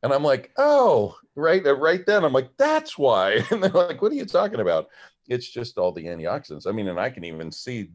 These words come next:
just sitting here looking at 'em, the one on the right's got a lot more, like, brown dots and stuff like that.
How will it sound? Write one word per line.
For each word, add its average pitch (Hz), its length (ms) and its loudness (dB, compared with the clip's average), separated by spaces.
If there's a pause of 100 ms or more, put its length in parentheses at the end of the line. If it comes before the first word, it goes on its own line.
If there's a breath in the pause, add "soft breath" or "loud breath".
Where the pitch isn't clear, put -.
(100)
just 101 200 -12
sitting - 160 -16
here 92 160 -10
looking 85 320 -8
at 76 160 -8
'em, 76 120 -18
the 78 100 -12
one 117 180 -8
on 107 140 -8
the 98 60 -10
right's 123 280 -4
got 71 140 -10
a 71 40 -12
lot 92 240 -4
more, 98 280 -6
like, 87 240 -8
brown 98 260 -6
dots 110 380 -8
and 92 100 -16
stuff - 300 -12
like 92 180 -10
that. 98 240 -6